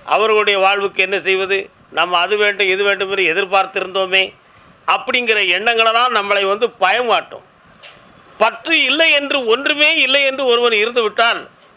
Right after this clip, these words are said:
எது வந்தாலும் தாங்குகின்ற இதயத்தை அவன் பெற்று விடுகிறான். எதையும் தாங்குகின்ற மன வலிமைகளை பெற்று விடுகிறான்.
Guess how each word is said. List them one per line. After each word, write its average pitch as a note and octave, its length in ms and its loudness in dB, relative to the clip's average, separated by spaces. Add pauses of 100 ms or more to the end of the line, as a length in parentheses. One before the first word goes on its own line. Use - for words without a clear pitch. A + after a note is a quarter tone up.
எது G3 280 0
வந்தாலும் B3+ 560 0
தாங்குகின்ற A3 680 0
இதயத்தை G#3+ 540 0
அவன் E3+ 220 -2
பெற்று D#3+ 260 -6
விடுகிறான். C3+ 440 -4 (1700)
எதையும் C#4+ 480 0
தாங்குகின்ற C4 580 0
மன A3 300 2
வலிமைகளை C4+ 680 0
பெற்று G#3+ 260 -2
விடுகிறான். D#3+ 500 -2